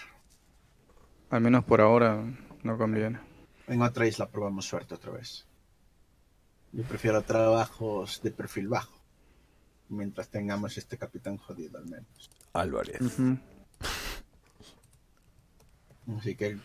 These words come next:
Speaker 1: Bueno.
Speaker 2: corsario que siga siendo de los suyos.
Speaker 1: Claro.
Speaker 2: Si me dijeras que el corsario era, se llamaba Washington, pues ya era otro cantar, ¿sabes? Pero
Speaker 3: <laughs>
Speaker 1: Bueno, dado las circunstancias en las que nos encontramos, creo que es hora de zarpar, ¿no, Bastos?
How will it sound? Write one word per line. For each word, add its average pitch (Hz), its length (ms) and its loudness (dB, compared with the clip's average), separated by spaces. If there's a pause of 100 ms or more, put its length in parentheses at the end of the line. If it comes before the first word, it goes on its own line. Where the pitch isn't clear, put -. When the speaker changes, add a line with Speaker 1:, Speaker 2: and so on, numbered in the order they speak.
Speaker 1:
Bueno. 233 240 10
Speaker 2:
corsario 110 300 4
que - 80 -10
siga 107 200 -2
siendo 107 240 -2
de 98 60 0
los 98 140 -4
suyos. - 280 -4
Speaker 1:
Claro. 160 200 6
Speaker 2:
Si - 80 2
me 110 100 0
dijeras 127 380 2
que 139 80 6
el 135 80 4
corsario 131 420 4
era, 110 320 2 (640)
se - 140 0
llamaba 127 280 6
Washington, 127 640 4
pues 110 160 -8
ya 113 100 2
era 98 100 0
otro - 160 -10
cantar, 98 340 -12
¿sabes? - 400 -8
Pero 131 200 -2 (380)
Speaker 3:
<laughs> - 2250 4
Speaker 1:
Bueno, 185 340 12 (120)
dado 127 380 12
las 110 420 6
circunstancias 151 1160 4
en 135 100 6
las 165 160 2
que 131 120 -4
nos 151 220 -2
encontramos, 131 800 2
creo 127 400 4
que 110 300 0
es 117 160 -8
hora 110 260 6
de 113 100 2
zarpar, 180 540 6
¿no, 160 260 4
Bastos? 175 640 4